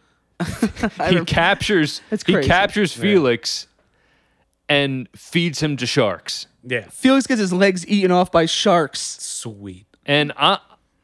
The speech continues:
Speaker 2: I'm like, "Whoa, like, wh-, when did James Bond become Scarface?"
Speaker 1: Yeah, yeah. Well,
Speaker 2: all
Speaker 1: that
Speaker 2: of a
Speaker 1: is
Speaker 2: sudden?
Speaker 1: kinda what it's, it's very eighties.
Speaker 2: Yes, and then, and then he get, he gets even harder, goes even harder, and he
Speaker 1: Yeah.
Speaker 2: kills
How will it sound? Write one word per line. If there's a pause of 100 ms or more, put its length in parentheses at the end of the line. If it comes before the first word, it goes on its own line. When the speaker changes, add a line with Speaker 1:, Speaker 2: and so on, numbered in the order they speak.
(160)
Speaker 2:
I'm
like,
"Whoa,
like, (280)
wh-, (260)
when
did (120)
James
Bond
become
Scarface?"
Speaker 1:
Yeah,
yeah.
Well,
Speaker 2:
all
Speaker 1:
that
Speaker 2:
of
a
Speaker 1:
is
Speaker 2:
sudden?
Speaker 1:
kinda
what
it's,
it's
very
eighties. (140)
Speaker 2:
Yes,
and
then, (420)
and
then
he
get,
he
gets
even
harder,
goes
even
harder,
and
he
Speaker 1:
Yeah.
Speaker 2:
kills